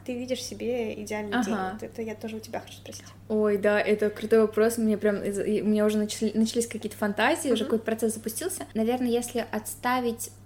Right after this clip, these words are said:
Speaker 2: в сторону, да, вот размышления о том, что это очень зависит от твоего состояния,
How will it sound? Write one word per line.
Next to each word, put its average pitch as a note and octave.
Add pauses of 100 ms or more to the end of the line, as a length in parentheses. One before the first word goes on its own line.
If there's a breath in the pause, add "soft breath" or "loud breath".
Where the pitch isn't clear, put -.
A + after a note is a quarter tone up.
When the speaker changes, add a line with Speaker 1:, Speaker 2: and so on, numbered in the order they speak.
Speaker 2:
в -
сторону, A3+
да, A#3
вот G3
размышления G#3
о G3+
том, G#3
что G3 (300 loud breath)
это G#3
очень G3
зависит F#3+
от G3
твоего F#3+
состояния, A3+